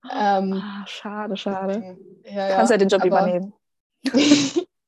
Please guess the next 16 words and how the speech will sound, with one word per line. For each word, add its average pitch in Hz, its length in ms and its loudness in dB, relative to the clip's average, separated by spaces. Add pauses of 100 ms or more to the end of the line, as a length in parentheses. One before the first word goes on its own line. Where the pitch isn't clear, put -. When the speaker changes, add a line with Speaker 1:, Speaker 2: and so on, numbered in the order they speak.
Speaker 1:
Mach 233 200 -4
ich. 226 180 -4 (3250)
Okay. 214 440 0 (160)
Speaker 2:
Interessant. 214 520 -12 (720)
Speaker 1:
Willst 226 160 2
du 202 40 4
Speaker 2:
Okay, 175 40 4
Speaker 1:
dein 220 140 2
Speaker 2:
ich - 40 -10
mach - 60 -20 (140)
Speaker 1:
zweites 247 140 4
Speaker 2:
dann 220 100 6
Speaker 1:
Thema 208 120 4
Speaker 2:
weiter. 226 220 0
Speaker 1:
erzählen? - 280 -10 (1200)
Speaker 2:
Ja, 208 360 -4